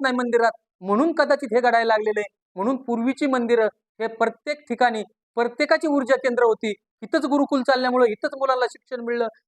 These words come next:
इथंच महाभारत, इथंच रामायण ऐकून समाज एकसंघ राहिला, भाऊभाऊकी, भाऊबंद एकत्र राहिले, यासाठी ही मंदिरं होती. म्हणून ह्या मंदिरांना पूर्वी महत्त्व असायचं आणि त्याची ऊर्जा घेऊन खरं तर माणसं त्या काळात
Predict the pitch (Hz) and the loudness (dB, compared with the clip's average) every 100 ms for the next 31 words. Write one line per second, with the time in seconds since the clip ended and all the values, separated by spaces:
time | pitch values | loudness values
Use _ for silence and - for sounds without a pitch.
0 | - - 294 294 277 262 262 233 202 220 | -16 -4 0 2 2 4 2 2 -2 -2
1 | 285 269 254 247 240 - 240 - _ _ | 2 2 2 0 0 0 -4 -4 _ _
2 | 240 233 277 277 - 269 247 240 220 214 | -2 0 0 0 0 0 2 4 4 4
3 | 208 - _ - 214 262 269 269 269 254 | 2 -2 _ -2 0 2 0 0 -2 2
4 | 226 226 240 240 214 _ _ 214 262 269 | 2 2 2 -2 -6 _ _ -4 -2 0
5 | 277 262 233 226 208 _ _ - 214 - | 2 4 4 2 0 _ _ -12 -4 -2
6 | 254 294 262 247 233 226 208 214 202 - | 0 0 0 0 2 2 2 -2 -8 -10
7 | _ _ 185 262 240 233 233 240 233 220 | _ _ -8 -2 0 0 0 0 0 0
8 | 214 - 214 208 214 190 214 214 247 208 | -2 -4 -12 -8 -6 -2 -2 0 -2 0
9 | 202 190 190 175 _ _ 180 180 226 214 | -4 -2 -2 -2 _ _ -16 -12 -4 -4
10 | 208 202 208 202 226 208 208 190 _ _ | -2 -4 -2 0 2 4 4 2 _ _
11 | - 202 208 208 208 190 196 _ 240 233 | -6 -4 -2 -2 -2 -4 -10 _ -6 0
12 | 208 | 0